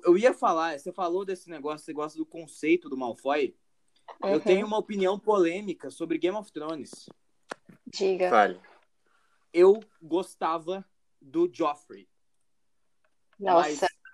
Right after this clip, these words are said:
Speaker 2: não. Aí é
Speaker 1: gostava do
Speaker 2: impossível.
Speaker 1: conceito Joffrey, sabe? Eu achava maneiro ele sendo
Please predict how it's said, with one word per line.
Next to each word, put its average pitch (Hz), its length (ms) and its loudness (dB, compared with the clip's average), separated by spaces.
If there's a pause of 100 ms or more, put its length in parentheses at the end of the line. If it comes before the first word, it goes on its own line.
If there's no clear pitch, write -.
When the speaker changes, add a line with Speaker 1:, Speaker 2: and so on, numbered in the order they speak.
Speaker 2:
não. 165 140 -2 (580)
Aí 180 180 10
é 185 80 12
Speaker 1:
gostava 180 280 6
do 185 80 4
Speaker 2:
impossível. 190 260 6
Speaker 1:
conceito 226 800 2
Joffrey, 143 480 -4
sabe? 165 300 -6
Eu 165 80 0
achava 185 380 -8
maneiro 196 560 -4
ele 160 280 -6
sendo 156 420 -12